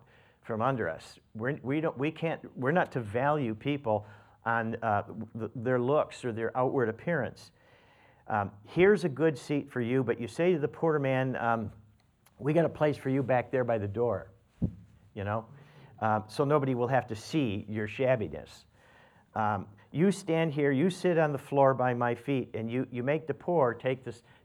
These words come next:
take the, um, you make the poor one take,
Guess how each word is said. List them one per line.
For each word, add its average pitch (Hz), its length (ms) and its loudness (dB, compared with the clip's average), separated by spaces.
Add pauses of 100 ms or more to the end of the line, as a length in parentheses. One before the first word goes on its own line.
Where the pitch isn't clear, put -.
take 143 300 0
the, 127 280 -2
um, 107 320 0 (560)
you 117 80 -8
make 143 180 -2
the - 60 -8
poor 175 320 2
one 127 220 0
take, 156 280 0